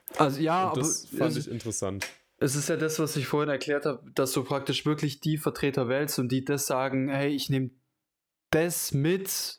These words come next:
Speaker 1: wo das die Mehrheit des Volkes dafür ist.“
Speaker 2: Ja, aber d-, das sind im Prinzip nicht die Vertreter, die du wählst, weil du denkst, dass die die richtigen Ansichten haben, sondern das ist halt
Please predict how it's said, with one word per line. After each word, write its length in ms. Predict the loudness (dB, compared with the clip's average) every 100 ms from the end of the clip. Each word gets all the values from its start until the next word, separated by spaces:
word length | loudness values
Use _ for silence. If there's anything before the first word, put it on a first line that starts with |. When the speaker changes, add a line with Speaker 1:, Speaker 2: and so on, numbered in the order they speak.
| _ 0
Speaker 1:
wo 560 | 2 4 4 2 2 -2 -4 -14 _ _ _ _ _ _ _ 2
das 260 | 2 2
die 140 | 0 2
Mehrheit 360 | 2 2 0
des 140 | 0 0
Volkes 400 | 0 0 0 -2
dafür 480 | -4 0 0 2 0
ist.“ 300 | -4 -10 -16 -16 -2
Speaker 2:
Ja, 180 | 0 2
aber 120 | 0
d-, 260 | -4 -6 -4
das 180 | -4 -2
sind 140 | -2
im 80 | -2
Prinzip 400 | -4 -4 -4 -4
nicht 180 | -6 -4
die 100 | -4
Vertreter, 640 | -4 -2 -2 0 0 0
die 120 | -2 -4
du 180 | -2
wählst, 400 | 0 0 -2 -2
weil 180 | 0 0
du 640 | 0 -2 0 0 0 0 -4 -4
denkst, 360 | 0 0 0
dass 180 | -2 -2
die 100 | -4
die 120 | -2
richtigen 340 | -2 -2 -4 -2
Ansichten 480 | -2 -2 -4 -2
haben, 160 | -2 -2
sondern 260 | -2 -2 -2
das 160 | -2
ist 140 | -2 0
halt 280 | 0 -2